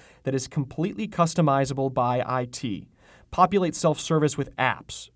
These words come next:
profiles, settings, documents, and more. Things like Microsoft Office applications,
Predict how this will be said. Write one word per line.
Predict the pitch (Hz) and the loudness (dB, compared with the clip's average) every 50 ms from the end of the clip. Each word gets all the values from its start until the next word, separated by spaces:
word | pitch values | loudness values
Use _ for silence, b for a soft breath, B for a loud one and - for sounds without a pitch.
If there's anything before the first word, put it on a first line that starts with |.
| _ - | _ -6
profiles, | - - 214 190 165 - 139 127 117 104 78 57 - - - - _ | 0 2 2 2 2 2 2 2 2 0 -2 -6 -8 -12 -16 -16 _
settings, | - - - - 214 175 156 147 131 123 | -12 -2 2 4 6 6 6 4 4 4
documents, | 156 147 151 156 160 - 170 160 143 - - | 6 6 6 6 4 2 2 2 2 0 -2
and | - 151 139 135 | -4 -4 -4 -2
more. | 131 131 135 135 131 123 101 76 - - B B B B B | -2 0 0 2 2 0 0 -2 -6 -10 B B B B B
Things | B - - 180 170 147 | B 0 4 4 4 6
like | 165 170 160 - | 6 4 4 4
Microsoft | 143 139 147 156 - 175 160 - 165 151 147 - - | 2 2 2 2 2 0 2 6 6 6 6 4 2
Office | 123 135 139 135 - 143 - | 4 4 4 4 2 0 2
applications, | 151 135 - - 131 120 - 160 156 139 - - 98 90 101 - - - | 2 2 2 0 -4 -4 -2 -2 -2 -2 -4 -6 -10 -10 -10 -14 -16 -16